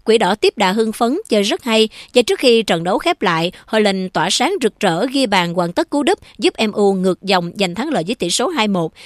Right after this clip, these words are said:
Với mười hai điểm, M U vươn lên xếp thứ bảy, chỉ cách vị trí nhất bảng của Bilbao có bốn điểm. Kết quả một số trận đáng chú ý: Rangers hòa Tottenham hai hai, Lyon đánh bại Frankfurt với tỷ số ba hai và Ajax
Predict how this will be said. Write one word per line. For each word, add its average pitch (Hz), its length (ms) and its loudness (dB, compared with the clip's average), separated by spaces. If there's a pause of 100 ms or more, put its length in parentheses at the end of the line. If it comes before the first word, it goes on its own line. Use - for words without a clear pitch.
(140)
Với 359 140 2
mười 226 120 0
hai 214 160 2
điểm, 185 340 -2 (160)
M 208 40 -2
U 202 220 2
vươn 196 140 2
lên 190 140 0
xếp - 200 -4
thứ 311 120 -2
bảy, 254 340 -2 (240)
chỉ 214 140 6
cách - 200 0
vị 185 120 0
trí 240 200 0
nhất 392 220 -4
bảng 185 280 -4
của 190 300 -2
Bilbao 185 440 0
có 254 120 -4
bốn 233 220 2
điểm. 214 300 -2 (280)
Kết - 160 0
quả 214 120 4
một 233 140 -2
số 349 140 0
trận 175 300 -4
đáng 208 300 -2
chú 240 120 0
ý: 247 260 2 (240)
Rangers 247 420 2
hòa 180 200 0
Tottenham 208 540 -2
hai 190 240 -2
hai, 185 260 2 (200)
Lyon 254 380 4
đánh 269 240 0
bại 175 180 2
Frankfurt 220 500 0 (140)
với 277 120 -2
tỷ 175 140 -4
số 269 200 0
ba 208 160 2
hai 202 300 4 (200)
và 214 120 4
Ajax 226 300 0